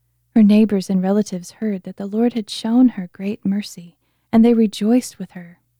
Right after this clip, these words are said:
On the eighth day, when they came to circumcise the child, they were going to name him after his father Zechariah.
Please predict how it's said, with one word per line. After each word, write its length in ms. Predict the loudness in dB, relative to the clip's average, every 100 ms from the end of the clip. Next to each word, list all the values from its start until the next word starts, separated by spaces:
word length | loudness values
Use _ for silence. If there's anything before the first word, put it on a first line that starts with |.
| _ _ _ _ _ _ _ _ 0
On 120 | 2
the 160 | 4 2
eighth 260 | 0 0
day, 360 | -4 -4 -6 -12
when 140 | -2 0
they 100 | 0
came 260 | 2 2
to 80 | 2
circumcise 640 | -2 -2 2 2 2 -4 -6
the 100 | -10
child, 480 | -8 -6 -6 -8
they 100 | -6
were 80 | -2
going 200 | 2 4
to 60 | 4
name 340 | 4 6 4
him 180 | 2 -6
after 260 | -12 -12 -10
his 160 | -12
father 300 | -10 -8 -8
Zechariah. 720 | -10 -16 -16 -14 -14 -14 -18